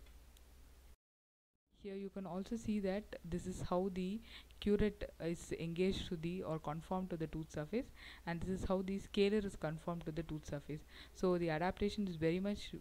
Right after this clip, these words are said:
best with the curettes rather than the scalers. Coming on to the difference between the universal curettes and the Gracie curettes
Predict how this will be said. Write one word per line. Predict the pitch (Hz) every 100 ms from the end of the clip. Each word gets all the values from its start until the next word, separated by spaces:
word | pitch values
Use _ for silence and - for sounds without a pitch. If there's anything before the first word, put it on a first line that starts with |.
| - 147
best | - 185 - 175
with | 165 151
the | 214 - - - - -
curettes | 196 196 262 - - -
rather | 143 147
than | 147 156
the | 311
scalers. | - - 147 135 147 - - - - - - - - _ _ _ _ _ _ _ _ _ -
Coming | 208 240
on | 254
to | 233
the | 220
difference | 185 - 208 202
between | 190 180 190 190
the | 180
universal | 170 170 175 190 - 202
curettes | 185 185 196 - -
and | 165 160
the | 165 165 160
Gracie | 151 156 185
curettes | 180 170 214 -